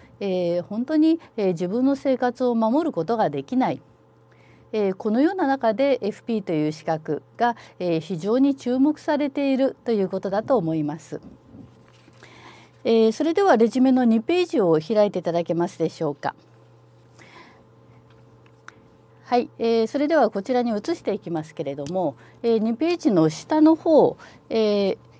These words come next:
一番下のライフプランとエフピー、えー、ここを見ていきましょう。えー、エフピーって、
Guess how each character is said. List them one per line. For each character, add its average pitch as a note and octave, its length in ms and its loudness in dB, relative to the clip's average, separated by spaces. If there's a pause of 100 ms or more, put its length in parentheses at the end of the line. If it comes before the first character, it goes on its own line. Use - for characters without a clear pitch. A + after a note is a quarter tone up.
一 B3 220 -4
番 C4+ 240 4
下 C4 240 0
の E3 220 2
ラ G#3 220 2
イ B3+ 80 4
フ - 140 -10
プ - 80 -6
ラ D#4 120 4
ン D4+ 100 6
と F3+ 120 2
エ C#3+ 140 2
フ - 140 -14
ピ B3 180 -4
ー、 E3 140 0 (140)
え G#3+ 60 -2 (140)
ー、 G#3 40 -4
こ A3 140 -8
こ C#4+ 140 2
を D4 80 4
見 D#4 160 6
て A#3+ 120 2
い E3+ 80 -2
き D#3 120 -6
ま C#3 120 -8
し - 160 -6
ょ C3 240 -4
う。 - 40 -20 (840)
え C4 80 -2 (200)
ー、 A3 120 -2
エ A#3+ 40 0
フ - 100 -12
ピ F#4+ 140 2
ー A#4+ 60 0
っ - 20 -10
て、 F#3 400 0